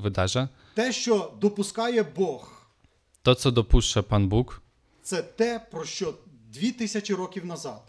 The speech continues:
Speaker 2: говорив Ісус.
Speaker 1: to jest to, o czym Jezus mówił jeszcze dwa tysiące
Speaker 2: Я
Speaker 1: lat temu.
Speaker 2: задаю запитання.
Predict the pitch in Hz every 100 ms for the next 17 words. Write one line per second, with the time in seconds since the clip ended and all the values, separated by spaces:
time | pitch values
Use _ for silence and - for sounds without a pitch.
0 | _ _ 120 156 160 160 151 - 117 -
1 | - _ - 175 151 - 151 156 - -
2 | 123 120 117 113 107 104 104 95 - 101
3 | 101 - 180 95 95 92 90 90 87 101
4 | 165 175 202 208 120 113